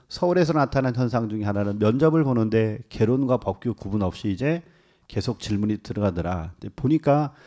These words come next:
법규에 관계된 질문이 계속 더 많이 늘어나요. 이게 개론만의 내용만으로 질문하다 보니까 노출이 된 게 되게 많잖아요. 그래서 이제 법규 쪽으로 질문이 좀 많이 들어가고 있다.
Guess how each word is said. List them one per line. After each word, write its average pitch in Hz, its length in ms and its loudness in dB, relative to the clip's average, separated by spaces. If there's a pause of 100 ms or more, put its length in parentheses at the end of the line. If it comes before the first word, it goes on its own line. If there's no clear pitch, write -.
(220)
법규에 175 460 2
관계된 135 480 0
질문이 117 580 -2
계속 110 340 -6
더 110 140 -4
많이 92 300 -4
늘어나요. 92 680 -2 (440)
이게 101 100 -6
개론만의 147 560 2
내용만으로 104 560 2
질문하다 104 560 -4
보니까 107 480 -2
노출이 120 300 -2
된 101 160 -2
게 95 100 -4
되게 92 260 -4
많잖아요. 92 760 -4 (580)
그래서 110 240 2
이제 113 160 0
법규 123 340 2
쪽으로 120 300 0
질문이 107 360 -2
좀 101 160 -2
많이 90 220 -6
들어가고 107 460 -2
있다. - 420 -10